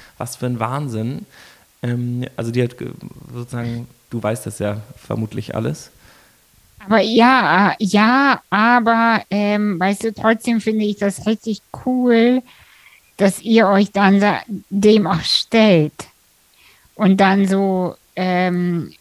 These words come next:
Speaker 2: Trainings bucht, weißt du, weil ganz, ganz viele Unternehmen, wenn man die darauf aufmerksam macht, äh, irgendwie ist es mir unangenehm, die gehen dann nochmal drüber,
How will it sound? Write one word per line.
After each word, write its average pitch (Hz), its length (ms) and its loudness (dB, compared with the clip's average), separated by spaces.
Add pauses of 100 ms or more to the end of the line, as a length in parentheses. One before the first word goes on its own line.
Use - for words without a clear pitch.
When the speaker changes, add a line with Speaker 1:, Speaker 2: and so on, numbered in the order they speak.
(100)
Speaker 2:
Trainings 196 640 2
bucht, 208 760 -2
weißt 185 320 0
du, 196 80 0
weil 185 200 2
ganz, 220 380 0
ganz 185 320 -4
viele 220 380 0
Unternehmen, 208 880 2 (480)
wenn 202 120 2
man 196 160 4
die 208 120 2
darauf 185 380 0
aufmerksam 196 840 0
macht, 185 240 -4 (160)
äh, 202 400 -2
irgendwie 240 420 -4
ist 202 80 -6
es 196 140 -4
mir 196 160 -2
unangenehm, 202 800 -2 (720)
die 202 80 -4
gehen 226 240 4
dann 202 200 6
nochmal 202 360 4
drüber, 190 760 2